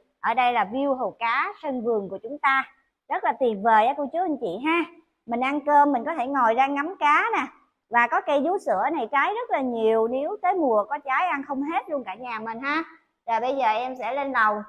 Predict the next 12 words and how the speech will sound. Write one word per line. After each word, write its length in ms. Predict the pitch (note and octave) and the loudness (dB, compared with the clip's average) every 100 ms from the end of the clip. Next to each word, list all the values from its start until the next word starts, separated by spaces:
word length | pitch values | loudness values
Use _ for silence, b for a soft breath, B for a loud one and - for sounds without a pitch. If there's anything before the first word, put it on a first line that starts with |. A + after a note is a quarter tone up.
| - _ _ _ _ _ _ _ _ _ _ _ _ _ _ - | -16 _ _ _ _ _ _ _ _ _ _ _ _ _ _ 2
Lên 180 | C#4+ | 4
lầu 260 | C#4+ A#3 G#3 | 6 6 6
để, 260 | G#3 A#3+ B3 | 4 2 0
à, 200 | D#4+ C4 | 0 0
mọi 220 | G3 G3+ | 0 -2
người, 280 | A#3 G#3+ G#3+ | 0 0 0
à, 200 | G#3+ A3+ | -2 -2
tham 200 | C4+ C4 | -6 -4
quan 300 | B3+ B3+ B3+ | -4 -4 -8
chi 160 | C4+ C4 | -10 -8
tiết 320 | E4+ A4 - | -6 -6 -8
ở 180 | - A3 | -8 -6